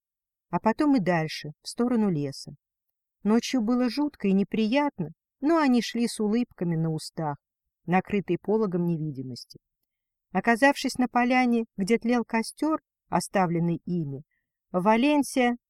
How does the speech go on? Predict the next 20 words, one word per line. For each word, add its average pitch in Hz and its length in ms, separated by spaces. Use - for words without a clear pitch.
с - 160
удовольствием 247 720
подошла 185 520
к - 100
огню 240 440
и 196 100
поочередно 208 880
с - 100
особым 170 460
восторгом 247 720
спалила 180 580
пергаменты. 151 720
Лузария 247 520
тем 247 240
временем 247 460
разматывала 240 640
сверток, 247 560
добираясь 170 560
до 165 120
одеяла. 156 640